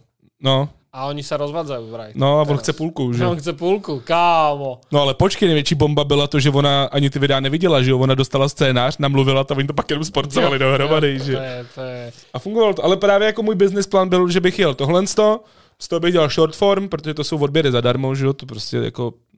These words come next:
Speaker 1: bez problému.
Speaker 2: Hmm.
Speaker 1: A pak bych tam, já nevím, jednou za týden, za čtrnáct dní mrsknul nějaký, nějaký jako Shopaholic Adele, Datla,
Speaker 2: Hmm.
Speaker 1: něco takového, aby to natáhlo nový, že jo? Protože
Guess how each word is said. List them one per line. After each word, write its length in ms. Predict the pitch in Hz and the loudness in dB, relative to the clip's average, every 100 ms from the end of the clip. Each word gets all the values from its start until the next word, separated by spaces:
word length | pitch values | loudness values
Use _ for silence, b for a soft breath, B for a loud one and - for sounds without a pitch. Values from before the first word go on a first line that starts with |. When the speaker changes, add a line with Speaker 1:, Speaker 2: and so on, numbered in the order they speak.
| _ - | _ -10
Speaker 1:
bez 200 | 123 110 | -8 -4
problému. 520 | 123 127 131 135 139 - 135 | -4 0 0 0 -6 -10 -16
Speaker 2:
Hmm. 100 | 131 | -10
Speaker 1:
A 40 | |
pak 140 | 143 139 | -4 -4
bych 100 | 135 | -4
tam, 140 | 139 | -2
já 80 | 139 | 0
nevím, 140 | 143 135 | 0 -2
jednou 180 | 131 | -2
za 100 | 135 | -2
týden, 280 | 127 139 139 | -2 0 0
za 80 | 131 | -2
čtrnáct 340 | - 143 135 131 | -2 0 0 -2
dní 100 | 139 | -2
mrsknul 500 | 139 127 - 139 135 | -2 -2 -2 -2 0
nějaký, 640 | 131 127 147 135 131 131 | 0 0 0 2 2 0
nějaký 440 | 131 131 127 139 131 | 0 -2 -2 -2 -2
jako 600 | 127 131 135 131 131 127 | -2 -2 0 2 2 0
Shopaholic 580 | - 135 131 131 131 135 | -2 -2 0 0 0 0
Adele, 440 | 131 131 131 131 | 0 2 2 2
Datla, 580 | 131 120 - 135 131 131 b b b b b b b _ | 0 -2 -2 0 0 -2 b b b b b b b _
Speaker 2:
Hmm. 160 | 170 143 | -16 -4
Speaker 1:
něco 260 | 143 135 160 | -2 0 0
takového, 400 | 131 147 143 147 | 0 0 2 2
aby 120 | 143 | 0
to 100 | 151 | -2
natáhlo 380 | 139 139 147 151 | 0 0 0 0
nový, 320 | 131 120 101 | -2 -6 -8
že 100 | 107 | -8
jo? 120 | 98 | -8
Protože 480 | - - - 110 | -12 -20 -12 -6